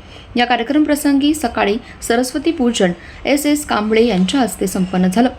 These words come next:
पारितोषिक वितरणासाठी प्रमुख पाहुणे म्हणून Bank of इंडियाचे मॅनेजर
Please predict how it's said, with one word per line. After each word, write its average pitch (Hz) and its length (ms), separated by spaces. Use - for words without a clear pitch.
पारितोषिक 302 460
वितरणासाठी 254 720
प्रमुख 220 220
पाहुणे 233 400
म्हणून 220 240
Bank 240 300
of 339 80
इंडियाचे 254 520
मॅनेजर 226 540